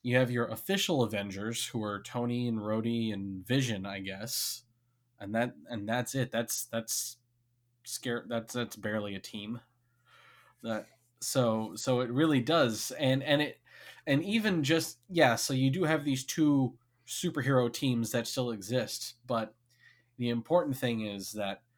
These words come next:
the Avengers as a cohesive idea doesn't exist anymore. It has been, it's been torn apart by,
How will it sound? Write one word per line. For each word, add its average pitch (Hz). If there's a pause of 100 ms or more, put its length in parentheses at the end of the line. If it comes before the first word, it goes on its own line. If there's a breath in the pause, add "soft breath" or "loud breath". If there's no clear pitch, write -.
(320)
the 117
Avengers 117
as 117
a 107
cohesive 113 (160)
idea 110
doesn't 104
exist 101
anymore. 98
It 107
has 104
been, 101 (1600)
it's -
been 113
torn 139
apart 127
by, 107